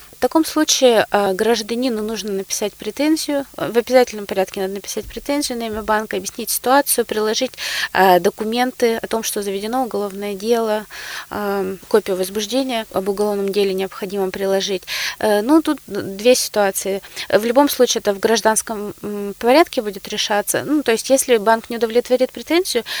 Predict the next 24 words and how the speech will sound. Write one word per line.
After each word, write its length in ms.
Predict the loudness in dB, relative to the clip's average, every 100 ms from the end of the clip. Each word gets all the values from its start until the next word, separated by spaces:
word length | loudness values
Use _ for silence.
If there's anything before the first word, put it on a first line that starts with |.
| -6
гражданин, 600 | -4 2 4 4 8 8
пострадавший 600 | 8 2 4 6 4 2
от, 80 | 0 -2
э, 400 | -8 -6 -8 -12 -16 -20 -10
мошеннических 560 | -2 0 0 -2 -4 -2
действий, 300 | 0 0 -2
может 300 | -2 -4 -6
написать, 440 | -6 0 4 2 2 -8 -8 -10 -12 -6
обратиться 460 | -4 0 -2 -2
с 120 | -4
иском 220 | -6 -8 -8
в 40 |
суд. 220 | -6 -6 -8 -14 -12 -10 -8
Но, 680 | 2 8 10 10 10 6 4
как 200 | -2 -4
правило, 520 | 0 2 2 0 -4 -6 -12 -10
суды, 280 | -2 0 4
э, 460 | 6 6 6 2 2
такие 340 | -2 -4 -2
иски 220 | -2 -2
не 160 | -4 -4
удовлетворяют, 720 | -2 -4 -4 0 4 6 6
поскольку 640 | 0 -2 2 2 4 4 4 2 -16 -6
гражданин, 560 | 2 4 4 6 4